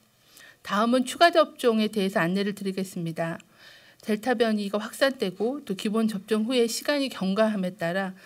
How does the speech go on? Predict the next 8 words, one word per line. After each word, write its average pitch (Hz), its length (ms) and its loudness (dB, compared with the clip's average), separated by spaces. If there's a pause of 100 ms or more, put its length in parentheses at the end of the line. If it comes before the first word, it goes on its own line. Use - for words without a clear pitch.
(140)
접종 220 360 -4
효과가 226 480 -2
감소하여 190 880 -4 (280)
돌파 226 340 0
감염 185 460 0
등이 185 220 -6
발생하고 208 720 -4
있어 180 460 -6